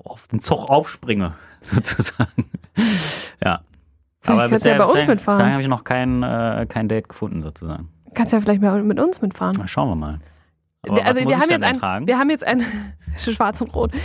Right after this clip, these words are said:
Speaker 2: Wir haben jetzt einen neuen Hörer, Andreas Jürgensen nämlich, äh, von Ruhe im Saal,
Speaker 1: Ja.
Speaker 2: der ja auch seines Zeichens der Vorsitzende der, ähm,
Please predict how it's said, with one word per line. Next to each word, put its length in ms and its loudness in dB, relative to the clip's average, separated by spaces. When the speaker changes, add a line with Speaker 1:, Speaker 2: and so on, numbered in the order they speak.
Speaker 2:
Wir 80 2
haben 60 4
jetzt 120 0
einen 120 0
neuen 360 0
Hörer, 360 2
Andreas 380 0
Jürgensen 340 2
nämlich, 300 2
äh, 240 0
von 180 -2
Ruhe 280 4
im 160 -2
Saal, 340 0
Speaker 1:
Ja. 80 -2
Speaker 2:
der 160 4
ja 240 2
auch 140 0
seines 300 0
Zeichens 320 0
der 100 0
Vorsitzende 480 0
der, 340 2
ähm, 460 0